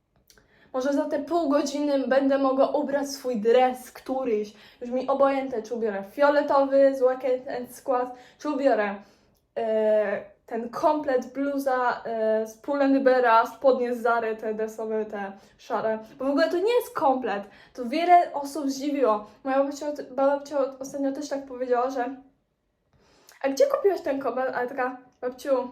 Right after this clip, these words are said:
zdradzę ci tajemnicę. To nie jest komplet”. No, a ono: „Co?” A ja taka: „No, to nie jest komplet. E, bluzę kupiłam osobno w Pull and Bearze, a spodnie to z Zary kupiłam”.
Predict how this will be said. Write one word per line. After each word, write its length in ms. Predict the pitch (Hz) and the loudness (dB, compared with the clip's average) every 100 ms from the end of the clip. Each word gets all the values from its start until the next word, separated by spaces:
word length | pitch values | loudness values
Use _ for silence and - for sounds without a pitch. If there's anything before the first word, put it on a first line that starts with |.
| - | -12
zdradzę 420 | 254 254 277 277 | -4 0 2 2
ci 140 | 269 254 | -2 -4
tajemnicę. 500 | 254 254 247 208 202 - | -4 -4 -6 -8 -12 -16
To 80 | - | -20
nie 160 | - - | -20 -20
jest 220 | - - | -18 -14
komplet”. 460 | - - - - _ _ _ _ - - - | -14 -16 -20 -20 _ _ _ _ -20 -20 -6
No, 240 | 254 247 277 - | 2 2 2 -6
a 80 | 269 | -4
ono: 220 | 262 254 | -2 -2
„Co?” 340 | 262 - 302 - 640 622 - - | -4 -2 2 4 2 0 -12 -10
A 60 | - | -6
ja 60 | 247 | -2
taka: 160 | 226 | -2
„No, 440 | 226 233 - 240 622 523 - _ | -2 -4 -4 -2 0 0 -2 _
to 60 | - | -8
nie 120 | 381 | -4
jest 180 | 349 - | -4 -4
komplet. 480 | 254 240 226 226 - | -6 -4 -4 -4 -4
E, 180 | 247 233 | -2 0
bluzę 300 | 247 302 330 | -2 -4 -4
kupiłam 380 | 277 302 285 269 | -6 -2 -2 -2
osobno 380 | 269 294 269 | -4 -2 -2
w 120 | 262 - | -4 -4
Pull 240 | 269 254 | -2 0
and 120 | 247 | -2
Bearze, 340 | 220 240 247 277 | -2 -2 0 -2
a 300 | 269 226 226 | -2 -4 -6
spodnie 460 | - 262 254 269 | -6 -4 -4 -4
to 140 | 262 233 | -4 -4
z 80 | |
Zary 260 | 208 190 196 | -4 -4 -6
kupiłam”. 520 | - - - - 247 | -8 -16 -10 -6 -6